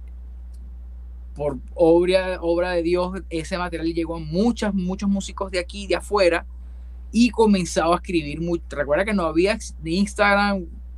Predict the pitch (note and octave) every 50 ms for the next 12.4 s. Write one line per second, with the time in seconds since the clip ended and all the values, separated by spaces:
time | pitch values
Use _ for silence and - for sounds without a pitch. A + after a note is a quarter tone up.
0 | - - - D3 D3 D3 D3 D3 D#3 E3 F3 F3 E3 D3 - E3+ E3 E3 - F#3
1 | E3+ D3 C3 C3+ D#3 F3 F#3+ G3+ G#3+ G#3+ - - C#3+ C#3+ C#3+ C#3+ C#3 B2+ B2 -
2 | - E3+ F3 - - F#3 F3 D#3 C#3+ C3 - - E3 F3 F#3 G3 F#3+ G3+ G#3 G#3
3 | - - - - - - - - - C#3 D3+ E3 - F3+ E3+ - - - - F3
4 | F#3+ G3+ G3 - G3+ G3+ F3+ - - D#3 C#3 - - D#3 D#3+ D#3+ - G3+ G3 F#3+
5 | F#3 - E3 D3 C3+ C3+ - C#3 C#3 D#3 F3+ E3+ F3 D#3+ C#3+ C#3 - D#3+ D3 D#3
6 | E3 E3+ - - - - - - - - - - - D3+ D#3 D#3 D#3 D3+ D3 D3
7 | B2+ - - - - - E3 E3 D3 E3+ E3+ F3 - G#3 - F3+ E3 D3 D3 D3
8 | D#3+ F#3 F3 F3 E3+ F3 F#3 F#3 E3 D3 - - D#3 D#3 F3 F#3 E3 C#3 C3+ D3
9 | D#3 D#3+ E3 E3+ E3 D#3+ D#3+ D#3+ D3+ - - - E3 F3 E3 - F3 E3+ E3 F3+
10 | E3+ F3 G3+ A#3 C4+ B3+ C4 - - G3 G3+ G#3+ A#3 C4 B3+ B3 A3+ G3+ F#3+ A3+
11 | B3 B3+ - A#3 A#3+ B3 G#3+ G3+ F#3 F#3 - F3+ F#3+ A3+ A3+ G3+ G3 A3 B3 C4+
12 | - G#3+ G#3 F3+ - - -